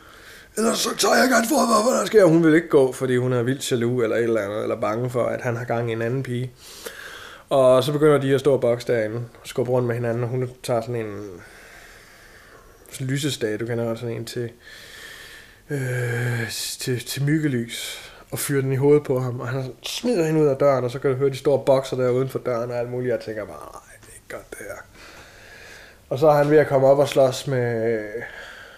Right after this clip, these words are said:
der er sådan en anden fyr, der kommer ind og skal spille helt vildt stor, fordi han er så stiv, og så er de ved at komme op og slås og sådan noget, det er bare så åndssvagt. Og jeg prøver ligesom at pege til hende der hjemme og sige, "Hey, kan du ikke gøre noget? Kan du ikke få dem ud?"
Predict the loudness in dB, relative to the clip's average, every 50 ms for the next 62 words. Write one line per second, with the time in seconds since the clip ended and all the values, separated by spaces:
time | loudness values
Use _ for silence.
0 | -20 -20 -20 -20 -20 -20 _ _ _ _ _ _ _ -20 _ _ _ -20 -20 -20
1 | -20 -20 -20 -20 -20 -20 -20 -20 -20 -20 -20 -20 -20 _ _ _ _ _ -20 -20
2 | -10 -2 2 4 4 4 2 0 -4 -2 -2 -2 -2 -2 0 -2 -2 -2 -4 -6
3 | -6 -6 -6 -8 -10 -14 -14 -12 -6 -4 -4 -2 -2 -2 -2 -2 -2 -2 -4 -4
4 | -4 -4 -6 -10 -8 -8 -8 -8 -8 -10 -8 -6 -6 -4 -4 -4 -6 -6 -6 -6
5 | -4 -2 -2 -2 -2 -2 -4 -4 -2 -2 -4 -4 -6 -4 -4 -2 -2 -4 -6 -10
6 | -14 -12 -12 -12 -12 -14 -14 -16 -16 -16 -16 -16 -16 -16 -18 -20 -20 -20 _ _
7 | -16 -8 -6 -6 -4 -6 -6 -12 -14 -12 -12 -12 -12 -14 -18 -20 -20 -20 -20 -14
8 | -8 -8 -8 -2 2 2 2 4 6 6 6 8 6 6 4 2 0 0 2 2
9 | 4 4 4 4 2 0 -2 0 2 4 4 4 4 2 2 2 0 -2 -2 -2
10 | -4 -2 -2 -4 -4 -2 -2 -2 -2 -2 -2 -4 -2 -2 -2 -4 -4 -4 -6 -6
11 | -6 -6 -6 -8 -6 -6 -6 -8 -8 -8